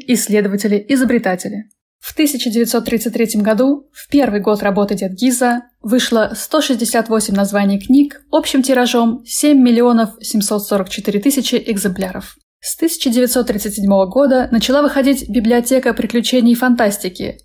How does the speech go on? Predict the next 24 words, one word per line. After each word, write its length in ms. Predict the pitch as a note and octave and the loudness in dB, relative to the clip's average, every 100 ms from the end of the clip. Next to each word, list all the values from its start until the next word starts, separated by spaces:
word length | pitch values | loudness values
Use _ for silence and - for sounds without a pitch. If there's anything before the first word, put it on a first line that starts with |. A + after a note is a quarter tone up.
| _ | _
называемая 560 | G#3 G3+ G#3 G#3 F#3+ F#3+ | -4 -2 0 0 0 0
в 40 | |
народе 480 | G3+ G3+ C4+ B3+ - | 0 2 2 2 0
«Золотая 460 | G#3+ A3+ A3+ A#3+ A#3+ | 0 0 2 2 2
рамка», 520 | G3 F3+ F3+ G3 G3+ _ _ _ | 2 0 -4 -8 -10 _ _ _
одна 340 | - G#3+ G3 G3+ | -4 0 0 0
из 80 | G3+ | 0
самых 300 | D4+ D#4 C#4 | 2 2 4
знаменитых 680 | B3+ B3 B3 B3+ A#3 - | 4 6 6 4 0 -2
и 60 | A3+ | -2
любимых 560 | G3+ F#3 B3+ B3 - | 0 4 4 2 -2
серий 420 | A#3 A3 G#3+ G#3 A3+ | -6 -2 -2 -2 -2
издательства. 760 | G3 F#3+ F#3 G3 - - G3 - _ _ - | -2 -4 -4 -10 -8 -8 -8 -14 _ _ -4
В 80 | G#3 | -2
этой 180 | G3 | 0
серии 480 | G3+ B3+ C#4 A3 G3 | 0 2 2 2 0
вышло 400 | - A3+ G3+ G#3+ | 0 0 2 0
несколько 480 | - A3 A#3+ A3 G#3 | 2 2 2 -2 -4
сотен 320 | G3+ G#3 G3+ | -2 -2 -2
книг 280 | F#3+ G#3+ G#3 - | 0 0 0 -4
отечественных 720 | G3+ C#4+ C#4+ C#4 B3+ A#3+ - | -2 0 -2 -2 0 0 0
и 280 | C4 C4+ | 0 2
иностранных 720 | A#3+ G3+ - G3+ G3+ G3 G3+ - | 2 0 -2 -2 2 0 -2 -8
авторов. 520 | F#3+ - - - - | -10 -8 -10 -10 -16